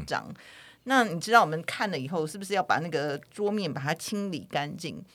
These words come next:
Speaker 1: 那但是我现在回家之后就发现他那个东西不见了这样子。那我现在可能脑筋有时候记忆力也不太好，他一问的时候我就开始紧张了，“哇，天哪，在哪里？” <laughs> 然后有时候可能是我收的，有时候可能是他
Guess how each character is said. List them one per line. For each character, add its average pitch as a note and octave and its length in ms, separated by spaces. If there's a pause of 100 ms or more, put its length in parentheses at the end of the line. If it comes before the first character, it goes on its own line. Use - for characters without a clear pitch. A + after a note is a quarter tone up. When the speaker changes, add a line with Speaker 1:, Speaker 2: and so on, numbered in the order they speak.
(200)
Speaker 1:
那 C4+ 160
但 C#4 140
是 C#4+ 120
我 F3+ 100
现 G#3+ 140
在 A3 140
回 E3+ 120
家 F3+ 200
之 F#3 100
后 F3+ 60
就 E3 100
发 - 160
现 F#3 140
他 G3 80
那 G3+ 100
个 - 80
东 F3 160
西 F3+ 80
不 C3 220
见 F3+ 400
了 - 100
这 - 140
样 E3 120
子。 - 180
那 D4+ 140
我 G3+ 120
现 B3 120
在 B3 100
可 A3 120
能 D#3+ 300 (120)
脑 D#3 220
筋 G#3 340
有 F#3 120
时 A3 120
候 A3+ 120
记 A#3 280
忆 A3+ 40
力 A3 160
也 E3 100
不 F3+ 140
太 G3+ 320
好， - 160 (200)
他 F4+ 140
一 C#4 140
问 D4+ 200
的 G#3+ 80
时 G#3 80
候 B3 60
我 G#3 60
就 E3+ 100
开 - 220
始 G#3+ 140
紧 D3+ 260
张 F3+ 200
了 G3+ 180
，“哇， F#4+ 100 (280)
天 G#4 240
哪， B3+ 120
在 - 200
哪 G3+ 220
里？” G3 120 (280)
<laughs> A4 140
然 D#4+ 160
后 F#4+ 260 (280)
有 A3+ 140
时 A3 160
候 A#4 140
可 B3 100
能 G3+ 120
是 C4 100
我 G3+ 140
收 G#3 280
的， G3 80
有 D#3+ 140
时 G#3+ 80
候 A#3+ 60
可 F3+ 120
能 C#3+ 120
是 D#3+ 120
他 F#3 320